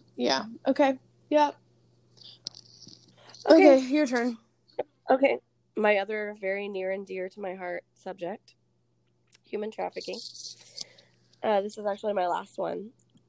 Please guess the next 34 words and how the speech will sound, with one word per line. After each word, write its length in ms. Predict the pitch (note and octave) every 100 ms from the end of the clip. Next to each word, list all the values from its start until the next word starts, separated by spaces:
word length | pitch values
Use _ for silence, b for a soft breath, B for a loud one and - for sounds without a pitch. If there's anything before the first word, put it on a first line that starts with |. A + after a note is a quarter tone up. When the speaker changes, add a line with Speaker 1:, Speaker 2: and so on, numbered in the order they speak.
| -
Speaker 2:
Um, 760 | G#3 F#3+ F#3 F#3 F#3 F#3+ G#3+ - _ _ _ _ _ - _
and 160 | G#3 A3
this 140 | A3+
is 100 | A#3+
actually 300 | A3 G3+ G#3+
the 120 | G3+ F#3+
one 180 | F3+
that 120 | F#3+ F#3+
I 320 | F#3 F3+ F3 -
only 280 | F#3+ F#3+ F#3
ha-, 200 | F#3 F#3 -
like, 380 | F3 F3 F3 _ _ _ _ _ _
one 200 | - G3
of 100 | G#3+
the 140 | A3+
only 200 | - F#3+
ones 260 | F3 G3 G#3 -
that 120 | G3
I 20 |
have 180 | G#3 G3+
a 80 | A#3+
positive 580 | - F3+ G3+ F#3 G3
for 140 | - G#3+
Trump 300 | A#3+ C#4+ C4
on, 260 | D#3+ D#3+ A3+
so 400 | F#3+ F3+ F3 F#3 _ _ _ _ _ _ _ _
it's 100 | -
good, 320 | - - C4 -
I 40 |
guess. 880 | - - - - _ - A#3+ A#3+ C4+
Speaker 1:
<laughs> 60 | -
Speaker 2:
Um, 420 | C4 A#3 A3 G#3+ - _ _ -
when 160 | B3+
it, 100 | C4